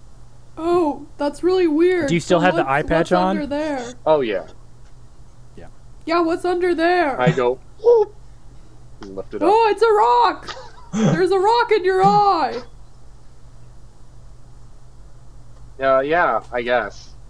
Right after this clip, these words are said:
Speaker 3: I don't know. I'm not really sure what's going on
Speaker 1: Could
Speaker 3: here.
Speaker 1: Can I, like, touch it?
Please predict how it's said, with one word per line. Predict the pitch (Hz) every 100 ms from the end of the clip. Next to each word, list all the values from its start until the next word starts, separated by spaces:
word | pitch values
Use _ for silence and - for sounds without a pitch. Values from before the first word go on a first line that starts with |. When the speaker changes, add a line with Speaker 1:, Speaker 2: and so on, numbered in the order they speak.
| -
Speaker 3:
I | 117
don't | 117
know. | 107 98
I'm |
not | 110 120
really | 120 117
sure | - 113
what's | 104 -
going | 110 104
on | 101
Speaker 1:
Could | 95
Speaker 3:
here. | 92 85 - - - - - - - - - -
Speaker 1:
Can | 311
I, | 330
like, | 349 359 349
touch | - 285 285 359
it? | 392 415 415 320